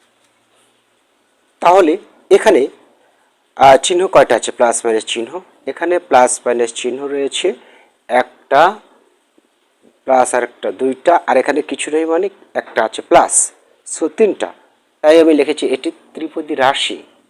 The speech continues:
কারণ এর পদের সংখ্যা তিনটি। কি কি? একটা এক্স, একটা ওয়াই, আর একটা হচ্ছে মাইনাস ওয়ান। এগুলোর আগে প্লাস চিহ্ন দিলেও হবে, না দিলেও হবে, কিন্তু মাইনাস চিহ্নটা দিতে হবে, তাই না?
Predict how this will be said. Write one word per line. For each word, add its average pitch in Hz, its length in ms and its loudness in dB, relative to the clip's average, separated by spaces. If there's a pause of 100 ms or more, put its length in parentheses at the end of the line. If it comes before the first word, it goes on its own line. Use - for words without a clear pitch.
(460)
কারণ 135 340 2
এর 139 220 -2
পদের 127 220 -4
সংখ্যা 147 400 -14
তিনটি। 135 340 -10 (200)
কি 170 100 -2
কি? 233 240 -4 (840)
একটা - 280 -2
এক্স, 160 520 2
একটা - 280 -14 (140)
ওয়াই, 147 300 4
আর 117 100 -4
একটা 107 200 -10
হচ্ছে 104 200 -18
মাইনাস 98 540 -12
ওয়ান। 104 160 -4 (760)
এগুলোর 139 320 0
আগে 135 120 -2
প্লাস 117 340 -4
চিহ্ন 127 260 -10
দিলেও 120 360 -10
হবে, 156 320 -12 (260)
না 104 220 -4
দিলেও 98 320 -12
হবে, 85 260 -20
কিন্তু - 460 -12
মাইনাস 131 360 0
চিহ্নটা 123 440 -16 (280)
দিতে 98 260 -10
হবে, - 180 -18
তাই 107 160 -8
না? 220 200 -2